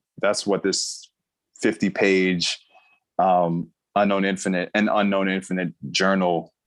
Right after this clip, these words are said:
is, uh, is going to be. And it was just, uh, yo, so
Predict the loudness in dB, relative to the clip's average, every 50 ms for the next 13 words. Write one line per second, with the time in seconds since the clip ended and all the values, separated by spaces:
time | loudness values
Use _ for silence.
0 | _ 0 2 4 4 4 2 2 0 0 0 0 0 0 -2 -4 -4 -4 -4 -2
1 | -2 -2 -2 0 0 0 0 0 0 -2 -2 -2 -2 -2 -2 -2 -4 -2 -2 0
2 | 0 0 0 -2 -2 -4 -4 -4 -2 0 2 4 4 4 2 0